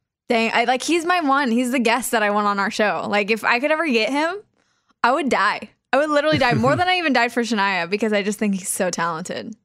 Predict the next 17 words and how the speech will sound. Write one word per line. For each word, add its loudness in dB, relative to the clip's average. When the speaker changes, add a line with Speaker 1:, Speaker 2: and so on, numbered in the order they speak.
Speaker 1:
And 2
the 2
way 2
he 2
moves, -2
like, 0
Speaker 2:
<laughs> -2
Speaker 1:
so 0
cool. -2
Uh, 0
but 0
yeah, 2
I 2
think -2
I'm -2
going 0
infinite -4